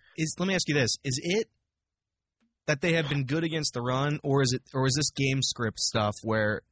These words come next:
opponent team, opponents' teams have been, you know, not really going for the run game opposed, 'cause when you're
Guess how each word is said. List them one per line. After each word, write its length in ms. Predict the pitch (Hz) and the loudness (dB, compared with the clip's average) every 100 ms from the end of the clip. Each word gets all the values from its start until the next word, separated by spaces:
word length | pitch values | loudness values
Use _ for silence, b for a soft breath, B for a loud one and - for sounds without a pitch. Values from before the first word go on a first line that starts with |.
| _ - | _ -8
opponent 420 | - 143 143 135 | 0 2 2 -2
team, 320 | 139 139 135 | -2 0 0
opponents' 540 | 131 - 143 143 139 - | -2 -2 0 0 -2 -4
teams 600 | 139 135 127 123 110 - - _ _ _ _ - | -4 -2 -2 -2 -2 -4 -8 _ _ _ _ -6
have 180 | 131 123 - | -4 -4 -2
been, 440 | 127 120 113 113 | 0 0 0 -2
you 120 | 127 113 | -2 -2
know, 260 | 107 104 - - | 0 -2 -6 -6
not 320 | 131 147 - | 0 0 0
really 220 | 143 135 | -2 0
going 300 | 127 135 127 127 | 0 0 0 -2
for 320 | 127 120 - | -2 -2 -4
the 120 | 113 | -6
run 260 | 110 143 139 | -2 0 0
game 300 | 131 123 120 | 0 0 -2
opposed, 420 | - 123 120 - | -2 -2 0 -4
'cause 100 | 120 | -6
when 80 | |
you're 100 | 117 | -6